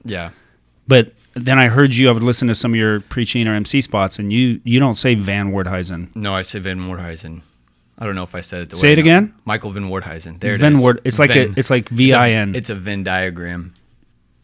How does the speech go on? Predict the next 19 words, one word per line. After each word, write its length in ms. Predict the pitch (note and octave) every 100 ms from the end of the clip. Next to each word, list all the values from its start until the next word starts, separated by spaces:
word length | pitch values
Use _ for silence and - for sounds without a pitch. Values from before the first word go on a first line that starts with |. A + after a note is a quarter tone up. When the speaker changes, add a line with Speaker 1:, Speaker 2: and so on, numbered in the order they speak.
| _
Speaker 2:
E. 400 | - D3+ D3+ F#2+ - _ _ _ _ _ - F#2+ - _ _ _ _ _ _ F#2+
Speaker 1:
Whichever. 320 | F#2+ G2+ A2
Speaker 2:
V 300 | B2+ C3+ C3+
E, 40 | A2+
Van 300 | G#2+ A#2+ A2
Wordhuizen. 440 | A2+ A2 G2+ G2
Speaker 1:
It's 120 | F#2+
the 100 | -
mystery 440 | G2 F#2+ - F#2+ E2
of 140 | E2
the 180 | E2 E2
age. 320 | E2 D#2 - _ - - -
Speaker 2:
Yeah. 280 | B2 A2+ - - _ _ _ _ _ _ _ _ - -
So 280 | - C3+ A#2+
that's, 420 | C#3+ B2+ - - _ _ _ _ _ _ _ -
that 140 | C3
makes 260 | C#3 - -
you 320 | B2 A#2 - _ _ _ _ _ _ - A#2+
Dutch. 480 | G#2+ C#3+ G#2+ - -